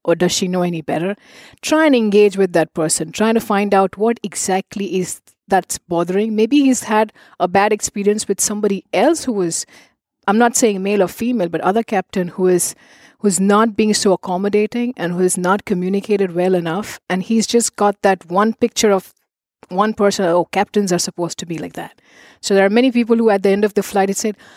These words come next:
"But you're so friendly to talk to. You explain things so much, in, so much better. You make us feel like it's, it's at home. We're at home." So it's the communication. If you, es-,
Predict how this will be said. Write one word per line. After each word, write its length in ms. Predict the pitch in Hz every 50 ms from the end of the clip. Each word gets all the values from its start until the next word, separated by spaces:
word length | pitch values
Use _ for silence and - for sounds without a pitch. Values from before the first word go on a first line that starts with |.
| - - _ _ _ -
"But 180 | 294 - -
you're 140 | - 302 285
so 180 | - - 269 254
friendly 320 | - - 254 247 247 247
to 120 | 226 233 220
talk 320 | - 247 247 262 - _
to. 140 | - 240 196
You 220 | 180 180 190 196 202
explain 440 | 196 - - - 240 226 220 220
things 240 | 220 - 233 214 202
so 140 | - - 220
much, 240 | 202 196 190 185 -
in, 340 | 185 190 247 - - 180 - _
so 200 | - - - 208
much 260 | 196 185 175 - 156
better. 280 | - 196 240 247 208 175
You 140 | 170 180
make 240 | 180 190 202 208 -
us 140 | 208 - -
feel 200 | - - 208 196
like 280 | 196 185 180 - - - _ _
it's, 360 | - 196 - - - - - - _ _ _ _
it's 180 | - 196 - -
at 120 | 196 170
home. 260 | - - 254 233 - 185
We're 160 | 190 214 208
at 140 | 190 185 170
home." 320 | - 262 233 160 - - - _ _ _ - - - - - - _ _
So 120 | - -
it's 160 | 269 247 - -
the 100 | - 269
communication. 840 | - - 269 254 247 247 254 277 285 - - 233 214 - - 196
If 180 | 185 175 - -
you, 60 | 196
es-, 160 | 190 196 -